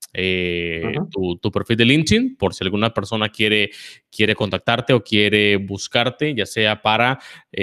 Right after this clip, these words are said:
Speaker 1: eh, pelotear alguna, alguna, alguna problemática de negocio que tienen, con el fin de ver si lo, lo, lo que ustedes tienen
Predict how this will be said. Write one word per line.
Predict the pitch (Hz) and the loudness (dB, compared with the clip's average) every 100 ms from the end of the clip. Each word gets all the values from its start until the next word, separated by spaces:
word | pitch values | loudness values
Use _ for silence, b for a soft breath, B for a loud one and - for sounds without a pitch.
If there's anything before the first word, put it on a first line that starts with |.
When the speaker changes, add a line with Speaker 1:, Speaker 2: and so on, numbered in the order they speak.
| 95 92 90 92 90 | 0 0 0 -2 -2
Speaker 1:
eh, | 90 87 90 87 87 87 85 85 85 85 82 82 82 80 82 - - | -4 -4 -6 -6 -6 -6 -6 -8 -8 -10 -12 -10 -8 -8 -10 -14 -2
pelotear | 107 98 - 110 117 117 | 0 0 0 2 2 2
alguna, | 110 107 113 110 110 110 107 101 82 | 0 0 -2 0 0 2 2 2 2
alguna, | 98 101 107 107 101 | 0 -2 -4 -4 -2
alguna | 95 98 107 | -2 -4 -6
problemática | 101 104 95 104 - 104 101 | -6 -6 -4 -4 -4 -2 0
de | |
negocio | 95 101 104 104 | 0 0 -2 -4
que | 95 | -4
tienen, | - 143 160 190 B B B - | 0 2 2 -2 B B B -6
con | 101 98 | -2 -2
el | |
fin | - 107 104 | -2 -2 2
de | 113 | 4
ver | 110 107 | 4 4
si | 101 113 117 123 127 - | 0 2 4 4 2 -2
lo, | 95 95 - - 95 95 - 101 98 | -8 -10 -12 -14 -12 -10 -6 -4 -4
lo, | 107 104 92 85 | -2 -2 0 -2
lo | 98 | -8
que | - | -8
ustedes | - 104 104 | -4 -2 -2
tienen | 113 110 110 | -6 -6 -6